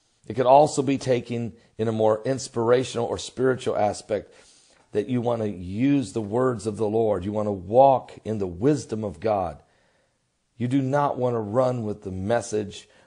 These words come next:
or the, f-, you know, the, d-, you quit drinking from everybody else's well. When are you gonna drink from your own soul? When are you gonna listen to the words of God? When are you gonna walk in the path of righteousness?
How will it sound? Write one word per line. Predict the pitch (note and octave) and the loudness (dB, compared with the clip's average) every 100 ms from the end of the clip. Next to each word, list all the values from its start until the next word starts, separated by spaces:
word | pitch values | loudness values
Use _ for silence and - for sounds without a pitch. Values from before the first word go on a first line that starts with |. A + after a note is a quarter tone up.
| - | 0
or | G#2+ | 2
the, | G2+ | 4
f-, | G2 - - - | 2 -2 -16 -6
you | A#2 | -2
know, | G2+ F#2+ | -2 -2
the, | F#2+ F#2 - | -6 -10 -10
d-, | F#2+ - | -10 -8
you | A#2 | -10
quit | - - F3+ F2 | -6 -2 -2 0
drinking | G#2+ D#3+ D3+ A#2 G2+ | 0 0 -2 -8 -4
from | A#2 G#2 | -4 -2
everybody | - C3+ C#3 A#2 A#2+ A2+ G#2+ | 0 2 2 0 0 2 2
else's | A2+ - G#2 F2+ | 2 -2 -8 -4
well. | G2+ G#2 | 0 0
When | F#2 A2+ C#3+ | 0 -2 -2
are | |
you | B2+ | -2
gonna | A#2 A2+ | -4 -4
drink | F2 A2+ A2 | -4 -4 -4
from | - G#2 | -6 -6
your | G2 G2+ | -4 -2
own | A2 A2+ | -2 -4
soul? | F#2+ - G#2 G2+ - - _ _ _ _ _ _ _ | -10 -8 -8 -8 -10 -14 _ _ _ _ _ _ _
When | - C3 | -6 -2
are | |
you | A#2+ A#2 C3+ | 0 0 0
gonna | A2+ G#2 | -2 -2
listen | G#2 C3+ C#3 G#2 | 0 0 0 -6
to | G2+ | -4
the | G2 | -4
words | G#2 G#2 F2+ | -2 -2 -4
of | G2 | -8
God? | G#2 G2+ F2+ | -4 -4 -4
When | A#2+ | -4
are | C3 | -2
you | G#2+ C3 D#3 | 0 2 2
gonna | A#2 G#2 F2+ - - _ - | 2 -2 -4 -10 -20 _ 2
walk | A#2 B2+ B2+ | 4 4 2
in | G#2 | -4
the | F#2+ | -4
path | - G#2+ G#2+ G#2 | -4 -4 -4 -6
of | F#2 | -6
righteousness? | F#2+ F2+ G2 F2 - E2 D2+ | -6 -4 -6 -10 -12 -14 -18